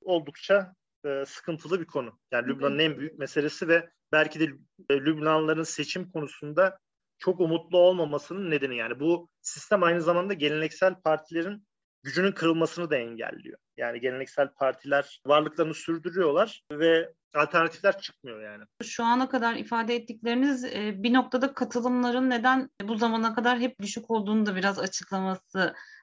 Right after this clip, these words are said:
Speaker 2: zannedersem. Çünkü katılım oranları baktığımız zaman yüzde ellilerin üzerine çıkmadı şu zamana kadar Lübnan'da. Şöyle bir soruya geçmek istiyorum. Şimdi seçimlerle Lübnan çöküşü arasında,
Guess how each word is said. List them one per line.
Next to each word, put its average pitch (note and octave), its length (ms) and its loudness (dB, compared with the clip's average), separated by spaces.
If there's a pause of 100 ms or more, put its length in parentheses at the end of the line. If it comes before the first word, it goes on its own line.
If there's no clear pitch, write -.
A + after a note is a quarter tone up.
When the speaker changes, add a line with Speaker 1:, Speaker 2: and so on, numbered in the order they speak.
Speaker 2:
zannedersem. F#3 800 2
Çünkü G#3+ 340 -4
katılım A#3 380 0
oranları A3+ 680 4 (220)
baktığımız A3+ 560 0
zaman A#3 320 2
yüzde A3 300 -2
ellilerin A3+ 440 0
üzerine A#3 380 -2
çıkmadı C#4+ 400 0
şu F#3 140 -14
zamana F3+ 360 -4
kadar E3+ 360 -2 (200)
Lübnan'da. G3 720 0 (340)
Şöyle C#4 260 2
bir G#3+ 60 -2
soruya B3 240 4
geçmek A3 420 0
istiyorum. G3 480 -2
Şimdi G3+ 280 -8
seçimlerle B3 560 4
Lübnan C4 440 4
çöküşü A3+ 400 -2
arasında, G#3 760 2